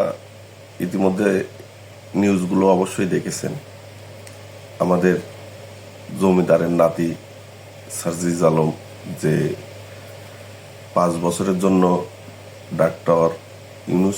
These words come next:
সাহেবকে ক্ষমতায় দেখতে চায় কা-, এবং একটি নির্বাচিত সরকার হিসাবে দেখার আকাঙ্ক্ষা তিনি প্রকাশ করেছেন।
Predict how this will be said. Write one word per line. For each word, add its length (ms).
সাহেবকে 340
ক্ষমতায় 500
দেখতে 280
চায় 260
কা-, 260
এবং 240
একটি 260
নির্বাচিত 500
সরকার 300
হিসাবে 280
দেখার 280
আকাঙ্ক্ষা 420
তিনি 160
প্রকাশ 240
করেছেন। 340